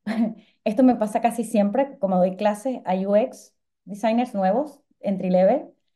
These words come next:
em, ah, tenemos un módulo al final de programación donde aprenden mínimamente H T M L y C S S, ¿no? Yo llego a las animaciones porque me gusta que se vayan entendiendo lo que significa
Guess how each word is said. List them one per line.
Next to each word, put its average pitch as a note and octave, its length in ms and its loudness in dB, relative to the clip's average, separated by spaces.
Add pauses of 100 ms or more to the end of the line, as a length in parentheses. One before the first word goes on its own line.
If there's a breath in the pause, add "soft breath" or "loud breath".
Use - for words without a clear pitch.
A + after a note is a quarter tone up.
(300)
em, F#3+ 760 2
ah, G#3 120 -4
tenemos F#3+ 240 -2
un A3 140 2
módulo A3+ 280 2
al A#3 100 -4
final G3+ 520 -6
de F#3+ 160 -2
programación F3+ 720 -2
donde F3+ 200 -2
aprenden F3+ 680 -4 (140)
mínimamente F#3+ 840 -2
H F3 220 -2
T F#3 60 -6
M F3+ 260 0
L D4 260 0 (240)
y G#3 120 -8
C G3 120 -8
S F3 240 -8
S, - 260 -16 (200)
¿no? F#3 260 -12 (140)
Yo F3+ 140 -4
llego G3+ 240 0
a G#3+ 40 4
las A3 140 -2
animaciones G#3 800 -2 (880)
porque G3+ 260 0
me F#3+ 120 0
gusta F#3 300 -2
que A3 100 -6
se G#3 160 -2
vayan G3 500 2
entendiendo F#3+ 500 0
lo A3 140 -2
que F#3+ 80 -10
significa F3+ 960 -2